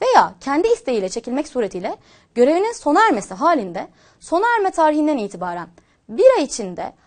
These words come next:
ayrıldığı iş yerinde işe başlatılmak üzere işverene başvurabilir.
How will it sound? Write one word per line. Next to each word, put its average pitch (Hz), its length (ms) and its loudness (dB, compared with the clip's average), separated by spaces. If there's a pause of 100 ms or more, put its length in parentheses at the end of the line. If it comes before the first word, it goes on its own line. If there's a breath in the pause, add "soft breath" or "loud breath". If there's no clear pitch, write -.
(220 soft breath)
ayrıldığı 302 600 4
iş 427 200 -2
yerinde 190 440 -4
işe 359 220 -2
başlatılmak 202 600 -6
üzere 226 240 -2
işverene 277 420 -6
başvurabilir. 277 640 -4